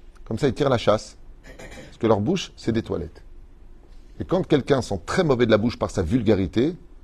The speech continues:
Akadosh Baruch Hu s'éloigne de lui. La prière ne vient pas jusqu'à lui. Ce qui fait que la première règle dans la vie d'un homme, c'est de nettoyer sa bouche. Tu ne peux pas parler avec quelqu'un quand la vulgarité dans ta langue,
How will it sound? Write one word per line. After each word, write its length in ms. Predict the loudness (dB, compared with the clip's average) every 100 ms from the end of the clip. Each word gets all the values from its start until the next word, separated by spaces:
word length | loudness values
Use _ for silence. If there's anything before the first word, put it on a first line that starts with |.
| -20 -20 -20 -20 -20 -8 -6
Akadosh 360 | 0 2 2
Baruch 200 | 4 2
Hu 80 | 2
s'éloigne 600 | 0 2 4 6 6 6
de 120 | 4
lui. 180 | 0 -2 -10 -18 -6
La 100 | 0
prière 220 | 2 4 4
ne 80 |
vient 180 | 2 2
pas 200 | 0 0
jusqu'à 280 | 0 -4 -8
lui. 160 | -10 -12 -18 -20 -20 -20 -20
Ce 60 | -8
qui 80 | -4
fait 120 | 0
que 80 | 4
la 80 | 4
première 360 | 4 4 4
règle 460 | 6 6 4 0 -6 -16 -20 -20 -20 -20 -20 -20 -18 -14 -14 -14 -8
dans 100 | -2
la 120 | 0 0
vie 200 | 0 0
d'un 160 | 0
homme, 240 | 0 -2 -6
c'est 180 | -8
de 80 | -8
nettoyer 340 | -8 -8 -10 -12
sa 120 | -12
bouche. 380 | -16 -16 -20 -20 -20 -20 -20 -20 -20 -20 -20 -20 -20 -10
Tu 80 | -4
ne 80 | -2
peux 180 | 0
pas 360 | 4 6 6 4 -8 -20 -20 -20 2
parler 180 | 6 6
avec 160 | 4
quelqu'un 440 | 0 -2 2 0 -2 -14 -20 -20 -20 -20 -20 -8
quand 280 | 0 0 -2 -2
la 120 | 0
vulgarité 680 | 2 0 0 2 2 2 0
dans 160 | -2 0
ta 140 | 2
langue, 420 | 4 2 0 -4